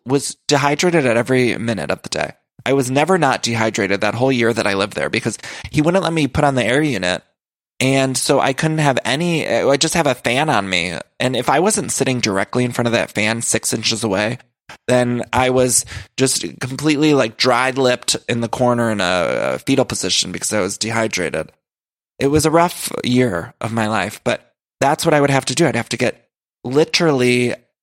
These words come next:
cases of ice chips <laughs> that would be in my freezer, and I have to fill up cups and just eat 'em. So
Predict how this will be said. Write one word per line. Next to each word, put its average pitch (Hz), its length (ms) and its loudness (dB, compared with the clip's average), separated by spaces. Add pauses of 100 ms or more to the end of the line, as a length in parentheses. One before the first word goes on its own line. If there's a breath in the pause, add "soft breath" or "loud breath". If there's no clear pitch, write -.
(600)
cases 160 540 0
of 117 120 2
ice - 280 0
chips - 560 -2 (260 loud breath)
<laughs> - 220 -14
that 65 240 -2
would 113 160 0
be 123 100 4
in 117 80 2
my 104 120 0
freezer, 117 260 0
and 98 80 0
I - 20 0
have 107 140 -4
to 104 80 -2
fill 131 180 2
up - 140 -2
cups - 260 -2
and 98 80 -6
just 95 140 -6
eat 107 100 -2
'em. 117 100 -4
So 117 160 0